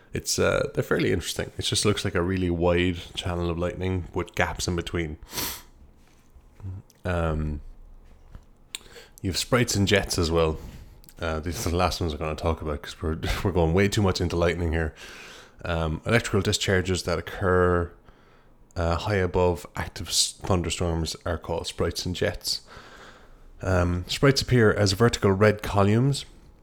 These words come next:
They have been found to occur in conjunction with and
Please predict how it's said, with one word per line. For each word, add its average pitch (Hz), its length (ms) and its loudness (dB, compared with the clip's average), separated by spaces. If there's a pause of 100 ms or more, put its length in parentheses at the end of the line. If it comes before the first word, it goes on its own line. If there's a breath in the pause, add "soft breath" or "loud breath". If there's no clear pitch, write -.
(1040)
They 107 180 6
have 95 360 0
been 98 380 0
found 113 340 0
to 101 140 -2
occur 104 380 2
in 90 200 -2
conjunction 95 560 0
with 90 340 -2 (160)
and 87 640 -4